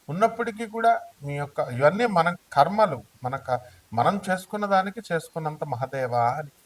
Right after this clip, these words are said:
అంతేగాని దేవుణ్ణి మనం తిట్టుకుంటే ఎట్లా? కాబట్టి ఇంకా మీరు పరిష్కారాలు కావాలంటే ఈ జ్యోతిష్కులను అడగడాలు, ఈ పంతుల గారులను అడగడాలు,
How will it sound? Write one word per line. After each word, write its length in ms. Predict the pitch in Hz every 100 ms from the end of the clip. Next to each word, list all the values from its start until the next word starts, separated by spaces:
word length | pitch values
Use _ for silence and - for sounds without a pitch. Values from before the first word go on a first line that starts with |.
| _ _ -
అంతేగాని 520 | 131 147 156 151 151 147 _ _ _ 110
దేవుణ్ణి 340 | 143 190 202
మనం 280 | 196 185 180
తిట్టుకుంటే 480 | 185 _ 190 180 180
ఎట్లా? 340 | 180 180 175 _ _ -
కాబట్టి 380 | 151 170 147 151 - _ _ 120
ఇంకా 520 | 147 - - 277 269
మీరు 420 | 262 226 208 190 180
పరిష్కారాలు 600 | 175 160 - 196 190 180
కావాలంటే 640 | 170 160 160 156 156 151 _ _ _
ఈ 140 | 165 180
జ్యోతిష్కులను 680 | 151 156 156 139 - 147 143
అడగడాలు, 640 | 135 135 127 127 127 127
ఈ 300 | 127 139 175 175
పంతుల 320 | 151 143 147 139
గారులను 320 | 139 135 135
అడగడాలు, 480 | 127 131 127 127